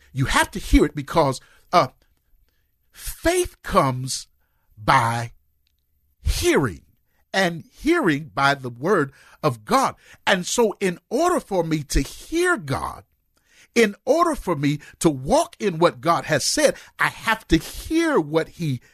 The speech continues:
says. I've got to seek ye first the kingdom of God, and things that I need will be added. But I seek after what his word is saying.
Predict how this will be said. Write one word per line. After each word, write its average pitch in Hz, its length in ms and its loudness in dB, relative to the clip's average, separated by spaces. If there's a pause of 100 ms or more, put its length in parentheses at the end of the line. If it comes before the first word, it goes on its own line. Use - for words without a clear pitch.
(120)
says. 151 460 0 (280)
I've 135 240 -2
got 220 280 2
to 175 100 -2
seek - 580 0
ye 240 160 0
first - 440 -2
the - 80 -8
kingdom 170 480 -2
of 113 100 -12
God, 208 320 0 (220)
and 139 260 -2
things 208 340 0
that 156 140 0
I 131 80 -2
need 180 320 -2
will 151 80 0
be 139 240 -4
added. 220 260 0 (240)
But - 280 0 (160)
I - 100 0
seek - 560 2
after 196 260 -2
what 147 200 0
his 131 200 0
word 151 580 0
is 165 180 0
saying. 220 500 -2